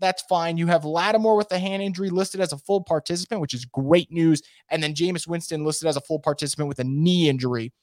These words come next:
Also, good news that they're full. A little discouraging, though, that Jameis is on the injury report, 'cause that kinda makes you think he's taken a lot of hits over the last couple of weeks. That has to stop. And obviously, it's ending, it's kind of weighing its toll on Winston. And I,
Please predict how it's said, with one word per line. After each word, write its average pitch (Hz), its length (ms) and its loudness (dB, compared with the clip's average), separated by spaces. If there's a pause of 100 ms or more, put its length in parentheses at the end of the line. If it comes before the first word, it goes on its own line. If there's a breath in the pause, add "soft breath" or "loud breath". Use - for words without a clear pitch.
(420)
Also, 185 600 10 (520 soft breath)
good 311 180 8
news 311 180 6
that 247 100 6
they're 190 100 2
full. 262 540 10
A 214 80 10
little 254 260 6
discouraging, 233 540 2
though, 220 80 2
that 196 160 0
Jameis 202 320 -4
is 175 100 -2
on 185 120 4
the 180 120 -2
injury 226 180 0
report, 190 300 -2
'cause 180 120 -4
that 190 140 0
kinda 214 220 0
makes 202 220 -4
you 170 80 -6
think 214 240 -6
he's 180 140 -10
taken 190 240 -2
a 135 60 4
lot 151 260 6
of 196 80 4
hits 202 220 0
over 214 160 2
the 208 60 4
last 214 240 4
couple 226 240 0
of 220 40 -2
weeks. 233 180 -6
That 185 200 4
has 196 220 0
to 131 100 -8
stop. - 560 0 (460)
And 262 140 6
obviously, 269 420 4
it's 254 120 -2
ending, 254 200 -2
it's - 240 -2
kind 269 220 0
of 208 100 -2 (420)
weighing 247 280 2
its - 160 -4
toll 320 220 6
on 196 160 4
Winston. 143 320 -6
And 165 120 -2
I, 190 60 -2